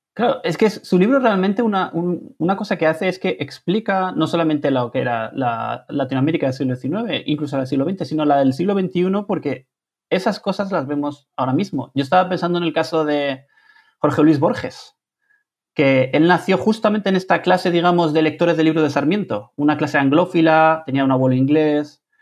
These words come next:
él nació en mil ochocientos noventa y nueve. O sea, realmente es una persona que su padre <laughs> probablemente conoció personalmente a Sarmiento,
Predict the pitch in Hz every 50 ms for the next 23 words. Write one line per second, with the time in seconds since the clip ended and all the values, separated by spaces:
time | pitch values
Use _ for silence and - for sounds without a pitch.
0 | _ _ _ - 151 143 143 143 139 131 131 131 135 156 156 156 147 160 156 156
1 | 160 143 143 135 131 127 135 127 139 185 233 214 - - - _ _ _ _ _
2 | _ _ - 185 165 160 160 175 170 180 202 220 247 226 196 - 165 175 160 -
3 | - - - - 180 160 160 - - 151 135 131 131 - 135 131 143 147 185 202
4 | 180 147 - - 120 - 185 165 156 - - - _ - 151 156 160 185 185 185
5 | 156 147 - 131 160 175 185 185 151 - 127 135 139 135 139 131 139 131 131 127
6 | 123 147 196 220 - 123 - -